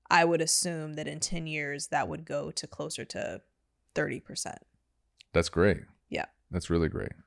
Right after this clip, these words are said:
Speaker 2: I'm excited for all that.
Speaker 1: Yeah.
Speaker 2: Roshana, thank you so much for being here. Give us a shout out.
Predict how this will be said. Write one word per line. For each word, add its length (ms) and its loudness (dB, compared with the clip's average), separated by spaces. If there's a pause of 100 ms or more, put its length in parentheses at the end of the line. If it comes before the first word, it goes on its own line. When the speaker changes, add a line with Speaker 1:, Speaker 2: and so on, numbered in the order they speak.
(180)
Speaker 2:
I'm 100 0
excited 380 0
for 180 0
all 160 -2
that. 200 0 (260)
Speaker 1:
Yeah. 140 -12 (1800)
Speaker 2:
Roshana, 460 6
thank 220 4
you 60 0
so 140 4
much 180 4
for 120 0
being 300 4
here. 320 6 (220)
Give 280 8 (240)
us 240 6
a 60 2
shout 320 6
out. 180 6